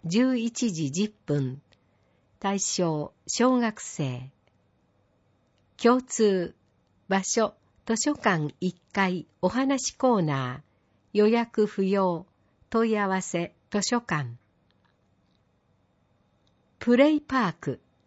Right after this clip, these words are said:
子供が自然の中で自由に遊ぶ冒険の場。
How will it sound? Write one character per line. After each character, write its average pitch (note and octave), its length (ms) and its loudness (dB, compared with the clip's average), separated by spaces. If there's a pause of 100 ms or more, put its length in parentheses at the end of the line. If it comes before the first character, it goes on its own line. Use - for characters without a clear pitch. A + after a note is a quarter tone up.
(640)
子 G#3+ 120 0
供 A#3 280 4
が G#3 320 -2
自 G#3+ 200 -4
然 A#3+ 220 2
の A#3+ 120 0
中 A3+ 300 0
で F3 320 2 (120)
自 F3+ 140 0
由 D4 220 4
に A#3 180 2
遊 F3+ 320 -2
ぶ E3+ 240 2
冒 F#3 220 2
険 A3+ 320 0
の F3+ 180 2
場。 D3+ 220 0